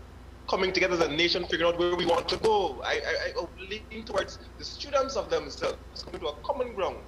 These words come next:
and deciding, you know what, this is what we want, this is what we envision, and then moving forward. That, I, I would lean towards that, not so much so a principle imposing,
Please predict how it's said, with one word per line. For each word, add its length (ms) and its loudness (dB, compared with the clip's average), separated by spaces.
and 120 -12
deciding, 360 0
you 100 -2
know 100 -2
what, 300 -2
this 140 -2
is 140 -8
what 180 -6
we 120 -12
want, 260 0
this 100 -10
is 80 -8
what 180 -4
we 100 -4
envision, 400 -4
and 180 0
then 180 2
moving 280 -8
forward. 300 -6
That, 140 -8
I, 200 -2
I 20 6
would 160 2
lean 260 4
towards 440 2
that, 340 4
not 320 2
so 120 6
much 240 2
so 340 2
a 60 2
principle 540 2
imposing, 760 4